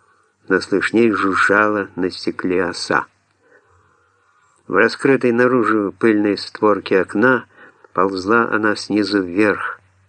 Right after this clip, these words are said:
по стеклу удерживая себя трепыхающимися крылышками. И писарь на подоконнике перегибался, сладострастно и опасливо нацеливаясь раздавить её.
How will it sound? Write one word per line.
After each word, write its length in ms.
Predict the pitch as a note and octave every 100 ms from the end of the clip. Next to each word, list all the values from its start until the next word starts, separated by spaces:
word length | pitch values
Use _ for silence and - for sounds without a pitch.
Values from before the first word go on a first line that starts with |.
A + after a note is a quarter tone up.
| _ -
по 140 | F2+
стеклу 640 | - - E2 - A#2 A#2 -
удерживая 800 | G#2 F#2+ A2 A#2 G2+ G#2+ G#2 G2+
себя 420 | F#2 A2 G2+ G#2+
трепыхающимися 1200 | G2 - G2+ G2 - A2 G#2+ G2+ - G#2+ G2 - F#2+
крылышками. 1000 | - A2 A#2+ G#2 E2+ - - C2+ - - _ _ _ _ _ _ _ _
И 140 | D#2+
писарь 520 | D2+ C3 C#3 C3+ B2+ G2+ -
на 160 | F2+
подоконнике 720 | E2 F2 F#2 - B2+ C3 A#2 G#2
перегибался, 1000 | - F#2+ E2+ F2 D#2+ A2+ C#3 B2 - F#2
сладострастно 1000 | - E2+ E2 D#2+ - - F#2+ B2+ - A2+
и 80 |
опасливо 640 | G2 - F#2 - G2 F#2 F2 - _ _ _ _ -
нацеливаясь 800 | E2+ - - G2 F#2 F2+ E2+ -
раздавить 720 | F#2 F#2+ F2 G#2 A2 E2 -
её. 240 | - -